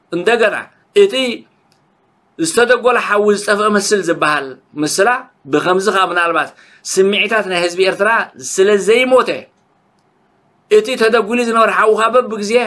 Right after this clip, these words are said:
ፈኸም ክብል ምስ ፀንሐ ከዓ ናይ ክልተ ሽሕን ሓደን ጥራይ ዘይኮነ ናይ ስርሒት ፎርቶ ጉዳይ ከዓ መፅኡ ዝዓበየ ከዓ ስርሒት ፎርቶ ከዓ ብጀጋኑ ሓይልታት ምክልኻል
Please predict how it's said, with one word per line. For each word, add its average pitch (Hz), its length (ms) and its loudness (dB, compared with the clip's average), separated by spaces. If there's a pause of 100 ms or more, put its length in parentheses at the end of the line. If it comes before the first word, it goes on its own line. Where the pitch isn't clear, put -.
(100)
ፈኸም 226 320 -2
ክብል 202 280 2
ምስ 180 180 -4
ፀንሐ 180 220 -2
ከዓ 208 220 0 (960)
ናይ 175 300 -2 (1400)
ክልተ 175 240 -2
ሽሕን 180 340 -4
ሓደን 165 480 -2
ጥራይ 160 280 -2
ዘይኮነ 185 340 0 (840)
ናይ 165 260 -2 (140)
ስርሒት 165 340 -6
ፎርቶ 165 300 -2
ጉዳይ 143 240 -2
ከዓ 131 120 -4
መፅኡ 107 240 -12 (520)
ዝዓበየ 202 380 -2
ከዓ 104 160 -10 (680)
ስርሒት 147 280 -6
ፎርቶ 180 200 0
ከዓ 202 180 2 (680)
ብጀጋኑ 160 680 0
ሓይልታት 160 420 -6
ምክልኻል 170 480 -2